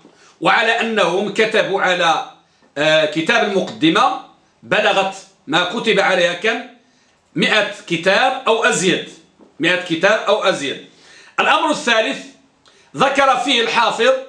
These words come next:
في هذا الأمر ال-، السبب الباعث على تأليف هذا المتن،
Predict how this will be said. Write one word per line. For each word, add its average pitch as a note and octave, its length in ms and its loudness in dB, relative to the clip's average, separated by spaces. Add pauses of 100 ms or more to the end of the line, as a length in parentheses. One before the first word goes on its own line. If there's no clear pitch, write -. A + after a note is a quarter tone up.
(520)
في F#3+ 200 2
هذا G#3+ 200 2
الأمر A#3+ 460 -2 (720)
ال-، A3 300 0
السبب C4 640 2
الباعث A#3 800 0
على C4 380 2 (920)
تأليف B3+ 580 0
هذا C4+ 460 2
المتن، A#3 640 -2